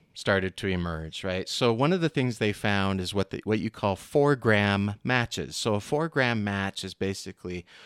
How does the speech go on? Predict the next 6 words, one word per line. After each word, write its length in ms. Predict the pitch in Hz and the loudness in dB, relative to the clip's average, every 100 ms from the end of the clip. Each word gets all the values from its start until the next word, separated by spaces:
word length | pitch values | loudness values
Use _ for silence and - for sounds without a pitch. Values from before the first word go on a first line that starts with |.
| - - - | -20 -20 -20
four 380 | - - 143 175 | -18 -2 2 4
words 560 | 160 107 95 95 - - _ | 4 4 2 0 -4 -6 _
in 220 | 107 98 | 0 2
that 260 | 101 104 - | 4 2 0
order, 460 | - 95 85 - - _ _ _ - | -2 -2 -2 -10 -18 _ _ _ -6
right? 280 | 92 92 | -2 -2